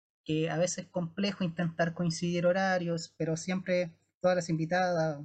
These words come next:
eh, Francisca, Javiera, Arlette, Valentina, Florencia, Vicente y Javiera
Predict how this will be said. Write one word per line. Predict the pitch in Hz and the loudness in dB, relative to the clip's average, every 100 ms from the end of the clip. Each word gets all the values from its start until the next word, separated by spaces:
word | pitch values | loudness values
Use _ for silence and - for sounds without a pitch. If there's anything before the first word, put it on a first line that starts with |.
| - | -10
eh, | 147 139 | -8 -8
Francisca, | - 139 - 180 165 165 151 143 | -6 -6 -2 0 0 0 0 -2
Javiera, | - 143 170 175 160 151 143 - | -2 0 2 2 2 2 -2 -6
Arlette, | 139 135 160 175 170 - _ _ _ _ - | -6 -2 0 2 0 -6 _ _ _ _ -4
Valentina, | 135 143 180 170 151 | -4 -2 0 2 2
Florencia, | 147 160 175 160 151 147 | 2 2 0 -2 -4 -4
Vicente | 139 139 - 185 165 165 | -6 -4 -2 -2 -2 -2
y | 151 | -4
Javiera | 139 151 160 185 190 - | -4 -2 0 0 -2 -6